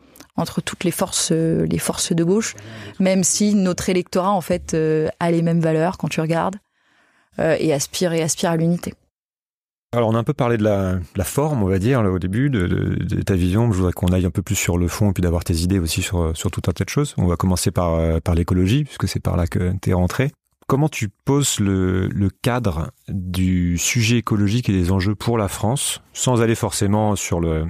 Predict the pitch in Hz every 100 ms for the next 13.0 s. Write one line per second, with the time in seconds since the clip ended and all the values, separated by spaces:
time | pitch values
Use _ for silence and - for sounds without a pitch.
0 | 82 - 90 90 82 - 92 92 92 87
1 | 87 95 - 87 85 - 90 - 101 80
2 | 85 85 87 110 113 - - 85 82 85
3 | 87 82 98 - 85 82 82 - - 85
4 | 90 120 127 - 95 95 - - - 113
5 | 123 117 - 101 - 95 92 87 90 -
6 | - - - 127 107 98 - 101 98 92
7 | - 147 - - - _ - - - -
8 | - 92 - 107 - 98 - 98 98 95
9 | - 110 - 95 90 90 90 87 98 101
10 | 104 101 85 85 82 82 90 90 95 95
11 | - 98 - 98 90 90 90 90 92 98
12 | 104 127 - 90 90 87 90 85 82 85